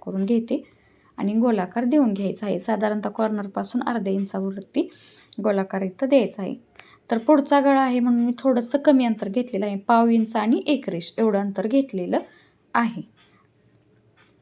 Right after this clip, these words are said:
तर आता काय करायचं, इथं बंद बाजूला बघा, इथं माझ्याकडल्या साईडला चार इंचावरती एक आणि दोन इंचावरती एक अशी दोन मार्किंग करून घ्यायची आहेत.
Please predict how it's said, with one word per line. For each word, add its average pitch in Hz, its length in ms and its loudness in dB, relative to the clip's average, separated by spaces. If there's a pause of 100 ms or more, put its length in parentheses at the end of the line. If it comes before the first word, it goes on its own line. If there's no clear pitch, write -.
(1000)
तर 240 60 0
आता 247 180 2
काय 277 180 4
करायचं, 247 520 0 (360)
इथं 233 260 2 (100)
बंद 240 320 4
बाजूला 196 440 2
बघा, 185 240 -4 (1400)
इथं 220 180 0
माझ्याकडल्या 226 580 2
साईडला 214 440 0 (1000)
चार 277 240 6
इंचावरती 269 800 2
एक 240 200 0
आणि 226 200 2
दोन 254 260 6
इंचावरती 226 680 2
एक 214 140 0
अशी 226 200 -2
दोन 262 260 4
मार्किंग 254 380 0
करून 196 260 -2
घ्यायची 190 360 -4
आहेत. 214 220 -4